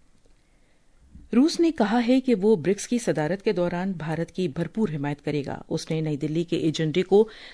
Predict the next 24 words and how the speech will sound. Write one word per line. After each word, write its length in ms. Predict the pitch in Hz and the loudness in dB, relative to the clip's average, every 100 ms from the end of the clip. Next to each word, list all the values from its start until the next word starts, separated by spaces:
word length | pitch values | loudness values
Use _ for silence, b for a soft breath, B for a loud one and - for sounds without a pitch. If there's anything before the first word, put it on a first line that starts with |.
| B | B
जदीद 460 | 170 196 196 254 269 170 | 4 4 4 0 0 0
और 160 | 165 | -2
इंतहाई 480 | - 170 190 202 247 | -2 -4 -4 -2 0
मौजू 360 | 247 151 147 220 - | 0 0 0 -2 0
करार 240 | 151 143 143 | -4 -4 -2
दिया 200 | 151 151 | -2 -2
है, 180 | 165 233 B B B - | -2 -4 B B B 2
जिसमें 300 | 220 226 226 | 2 4 2
दहशतगर्दी 580 | 208 - 180 196 185 254 | 2 0 0 0 0 0
की 140 | 240 | 2
रोकथाम 400 | 175 151 - 165 | 0 -2 -6 -8
के 120 | 170 170 | -4 -4
इकदामात 560 | 156 151 151 147 180 196 | -4 -4 -2 -2 -4 -4
और 100 | 180 | -6
तवानाई 400 | 165 147 147 156 175 | -4 -4 -4 -4 -4
की 220 | 190 151 | -4 -2
यकीनी 340 | 156 - 226 254 | -4 0 2 2
फराहमी 420 | 202 147 143 175 | 2 -4 -2 -2
पर 200 | 190 160 156 B B B | 2 0 0 B B B
भरपूर 440 | 160 190 202 214 - | 0 0 2 -2 0
तवज्जो 360 | 156 151 147 | -2 -2 -4
दी 160 | 147 139 | -4 -4
गई 140 | 147 143 | -4 -4
है। 200 | 147 | -6